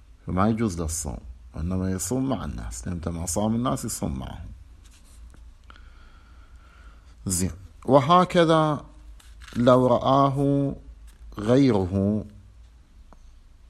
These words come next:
على نحو تثبت الرؤية بالتواتر،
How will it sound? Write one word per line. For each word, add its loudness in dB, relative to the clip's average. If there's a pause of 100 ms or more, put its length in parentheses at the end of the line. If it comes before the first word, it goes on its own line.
(300)
على 2
نحو 0 (520)
تثبت 0
الرؤية 0
بالتواتر، -2